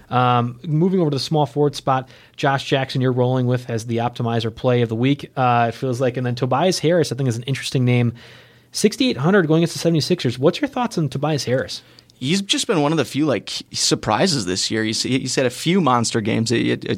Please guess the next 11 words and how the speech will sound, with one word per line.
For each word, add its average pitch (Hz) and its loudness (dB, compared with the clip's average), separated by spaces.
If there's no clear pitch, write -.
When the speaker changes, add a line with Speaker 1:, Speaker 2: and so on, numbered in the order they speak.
Speaker 2:
two, 165 2
I 127 2
think, 113 -2
forty 120 0
FanDuel 113 2
point 110 -2
nights 107 -2
already, 104 0
uh, 107 -4
or 113 2
plus. - 0